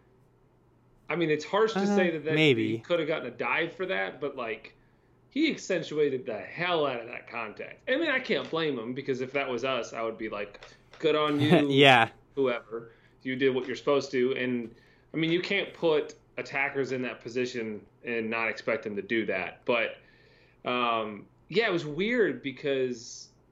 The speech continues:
Speaker 1: a-, and I double-checked this, but I wonder if you noticed this too. Um, it was their center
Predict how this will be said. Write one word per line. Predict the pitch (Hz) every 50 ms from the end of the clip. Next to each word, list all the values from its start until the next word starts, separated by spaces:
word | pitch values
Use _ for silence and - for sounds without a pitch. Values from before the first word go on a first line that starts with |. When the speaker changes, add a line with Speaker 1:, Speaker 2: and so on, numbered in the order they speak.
| _ _ _ _ _ _ _ _ _ _ _ _ _ _ _ _ -
Speaker 1:
a-, | 135 139 139 135 127 143 151
and | 147 160
I | 160
double-checked | 151 151 185 208 233 247 208 - - - 220 214 214 -
this, | 147 131 123 -
but | - - - 143 - 160 -
I | 131 135
wonder | 151 185 202 202 180
if | 170 -
you | 170 180
noticed | 175 160 151 147 143 143 -
this | 131 - -
too. | - - - 156 147 135 123 113 113 117 - - - _ _ _ _ _ _ -
Um, | 131 127 123 123 120 117 113 113 113 113 113 - - _ _ -
it | 185 220
was | 220 214 185 147
their | - 190 180 160
center | - - - - - 180 196 190